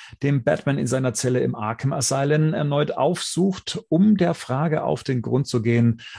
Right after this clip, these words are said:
warum denn der Riddler vom Holiday Killer nicht getötet wurde. Der, der Frage möchte auf den Grund gehen. Der Kalendermann bietet ihm, äh, der Kalendermann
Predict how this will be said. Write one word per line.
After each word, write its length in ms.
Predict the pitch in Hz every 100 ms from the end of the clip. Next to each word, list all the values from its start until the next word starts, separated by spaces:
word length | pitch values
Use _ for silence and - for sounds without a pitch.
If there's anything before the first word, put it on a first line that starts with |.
| -
warum 680 | 107 113 104 101 123 240 262
denn 200 | 160 185
der 140 | 147 101
Riddler 440 | 98 151 160 151
vom 240 | - 107
Holiday 340 | 107 120 113 113
Killer 440 | - 110 110 104 _ _ _
nicht 240 | 110 107 -
getötet 540 | 113 - 120 120 95
wurde. 360 | 113 113 110 - - - - - _
Der, 200 | 131 135
der 180 | 143 127
Frage 280 | 120 123 120
möchte 300 | 127 113 127
auf 120 | 120
den 140 | - 120
Grund 340 | 123 208 214
gehen. 360 | 208 214 226 185
Der 280 | 117 113
Kalendermann 840 | 113 - 123 127 139 131 127 127 110 _ _ _
bietet 760 | 143 156 170 - 165 156 - -
ihm, 420 | 156 151 151 127 _ _ _ _
äh, 140 | 127 117 - _ _ _ -
der 100 | 113
Kalendermann 760 | 110 120 147 147 135 131 110